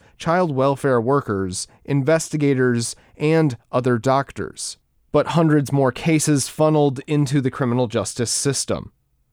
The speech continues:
Dodge County District Attorney Kurt Klomberg said he stopped using Knox as an expert in twenty seventeen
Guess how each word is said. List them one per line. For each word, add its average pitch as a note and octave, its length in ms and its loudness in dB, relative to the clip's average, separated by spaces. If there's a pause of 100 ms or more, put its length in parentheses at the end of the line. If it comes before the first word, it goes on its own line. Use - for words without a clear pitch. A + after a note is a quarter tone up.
(240)
Dodge C3 380 2
County C3+ 380 0
District C3 360 -4
Attorney C3+ 440 -2
Kurt - 520 -2
Klomberg D3 680 -2 (180)
said E3 300 2
he F3+ 260 -2
stopped E3+ 500 -2
using B2+ 360 0
Knox D3+ 340 0
as C3 160 0
an C3+ 120 -2
expert C3+ 500 -2
in C3+ 160 -2
twenty C#3+ 260 -2
seventeen A2+ 800 -2